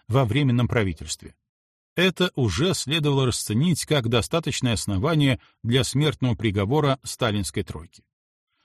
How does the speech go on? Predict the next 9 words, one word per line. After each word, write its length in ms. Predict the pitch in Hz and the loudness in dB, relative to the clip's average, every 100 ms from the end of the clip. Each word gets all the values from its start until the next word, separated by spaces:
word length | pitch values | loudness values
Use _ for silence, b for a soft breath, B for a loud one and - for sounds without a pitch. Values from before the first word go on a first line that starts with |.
| _ _ | _ _
Плюс 320 | - 170 240 - | 0 2 2 0
ко 140 | 160 | 0
всему, 400 | - - 185 226 | 0 0 2 2
саму 340 | - 156 196 | 2 2 2
победу 360 | 156 143 185 165 | 2 0 2 2
большевиков 840 | 147 - 123 117 - 185 190 - - | 0 0 0 -2 0 0 0 -2 -2
он 240 | 170 156 | 2 2
воспринял 560 | 127 - - 185 180 143 | 2 0 -4 -2 0 0
как 260 | - 170 | 0 0